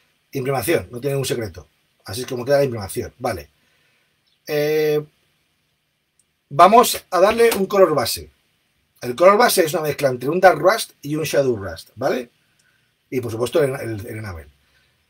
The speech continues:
Porcentaje cincuenta cincuenta del, de las pinturas y luego, eh, el,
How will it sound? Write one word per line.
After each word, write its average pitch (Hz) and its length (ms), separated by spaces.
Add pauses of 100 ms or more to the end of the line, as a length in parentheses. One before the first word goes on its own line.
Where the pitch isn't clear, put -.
(280)
Porcentaje 151 540
cincuenta 139 320
cincuenta 202 600 (300)
del, 120 540
de 120 100
las 160 140
pinturas 208 640
y 180 220
luego, 190 480 (160)
eh, 107 880
el, 101 580